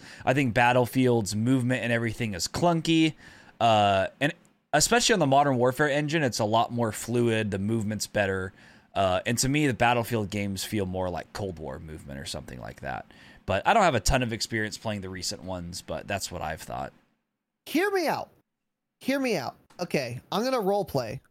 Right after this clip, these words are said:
Speaker 2: I'm an, I'm a, I'm an E A exec. Okay, and I actually have a brain, unlike most of them.
Speaker 1: So you're not
Speaker 2: So
Speaker 1: role playing. Got it.
Speaker 2: <laughs> So I'm,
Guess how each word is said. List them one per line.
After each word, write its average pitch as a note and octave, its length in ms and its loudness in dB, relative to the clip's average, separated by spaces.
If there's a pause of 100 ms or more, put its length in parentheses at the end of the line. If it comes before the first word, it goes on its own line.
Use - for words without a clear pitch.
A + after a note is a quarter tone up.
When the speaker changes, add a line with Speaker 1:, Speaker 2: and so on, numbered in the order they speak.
Speaker 2:
I'm F3+ 160 -2
an, F3 180 0 (140)
I'm G3+ 180 -2
a, E3+ 480 0 (140)
I'm E3+ 200 -2
an D3+ 220 -4
E A3 220 -2
A E3+ 500 -4 (800)
exec. C#3 500 -4 (1040)
Okay, C3+ 440 -6
and F3 160 0
I F3+ 100 0
actually F3+ 360 -2
have C#3+ 140 0
a C3+ 60 -4
brain, A#2+ 380 -4 (340)
unlike B2+ 300 -4
most A2 200 -6
of - 60 -12
them. - 80 0
Speaker 1:
So C3 80 4
you're G2 120 4
not F#2 220 -4
Speaker 2:
So E2+ 100 0
Speaker 1:
role A#2+ 60 -4
playing. D2+ 200 -6
Got D#2+ 220 -4
it. A1+ 100 -12 (500)
Speaker 2:
<laughs> - 160 -8 (180)
So D3 460 -2
I'm, D3 340 -4